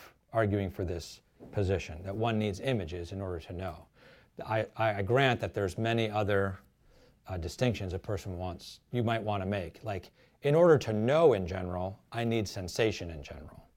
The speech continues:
Sure, that, that seems to be a pretty, pretty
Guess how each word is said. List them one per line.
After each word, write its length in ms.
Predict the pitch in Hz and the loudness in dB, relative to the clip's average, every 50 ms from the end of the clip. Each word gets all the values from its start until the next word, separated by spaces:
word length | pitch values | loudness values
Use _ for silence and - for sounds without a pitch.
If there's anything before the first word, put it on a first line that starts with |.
| _ _ _ _ | _ _ _ _
Sure, 300 | - - 165 110 90 - - - _ _ | 0 2 2 2 2 -2 -10 -20 _ _
that, 240 | 120 117 117 - - - | 0 0 0 0 -4 -6
that 160 | - 107 104 - | -4 -4 -4 -4
seems 280 | - 110 101 95 - - | -4 -4 -4 -4 -6 -8
to 100 | - 90 | -12 -6
be 340 | 82 101 95 90 92 90 - _ _ _ _ _ _ _ _ - | -4 -2 -2 -2 -2 -4 -8 _ _ _ _ _ _ _ _ -16
a 80 | 98 - _ _ _ _ _ _ - | -16 -16 _ _ _ _ _ _ -4
pretty, 340 | - 131 110 101 101 101 - - _ _ | 0 0 2 0 0 -4 -8 -14 _ _
pretty 200 | - 120 113 | -2 -2 -2